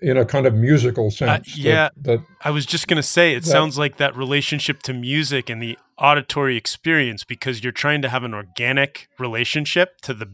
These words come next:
Speaker 1: Right.
Speaker 2: the rhythm, right?
Speaker 1: Right. So I'm, so the last thing I would never do is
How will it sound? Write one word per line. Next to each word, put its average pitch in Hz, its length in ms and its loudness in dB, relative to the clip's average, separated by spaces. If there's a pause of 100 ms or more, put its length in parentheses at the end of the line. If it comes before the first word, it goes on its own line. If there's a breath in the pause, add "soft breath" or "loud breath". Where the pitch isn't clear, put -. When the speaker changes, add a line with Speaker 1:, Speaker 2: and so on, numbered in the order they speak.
(120)
Speaker 1:
Right. 120 200 0
Speaker 2:
the 113 80 -6
rhythm, 107 480 -4
right? 104 300 -6 (960)
Speaker 1:
Right. 120 240 2 (1300)
So 160 140 4
I'm, 151 240 0
so 151 140 6
the 135 120 8
last 143 480 4
thing 135 420 2
I 123 160 4
would 123 180 4
never 135 360 4
do 113 480 6 (640 soft breath)
is 120 580 4